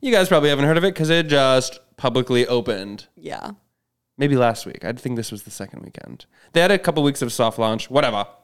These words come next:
Speaker 1: Um, anyways, it's a cool place. No reservations, so yikes.
Speaker 2: Yeah.
Speaker 1: Although,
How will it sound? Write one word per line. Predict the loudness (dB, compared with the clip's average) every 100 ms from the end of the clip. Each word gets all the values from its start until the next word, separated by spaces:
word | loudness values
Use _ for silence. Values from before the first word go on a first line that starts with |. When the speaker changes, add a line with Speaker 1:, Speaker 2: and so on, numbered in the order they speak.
| _ _ -20 -20 -20 -20 -20 -20 _ _ _ _ -2
Speaker 1:
Um, | 0 2 2 0
anyways, | 0 2 2 -2
it's | -6
a |
cool | 0 0 2
place. | 2 0 0
No | 2 4
reservations, | 4 2 2 0 0 -2 0
so | 0 0 -2 -6
yikes. | -4 -2 -4 -6 -12 -14 _
Speaker 2:
Yeah. | -2
Speaker 1:
Although, | 2 4 2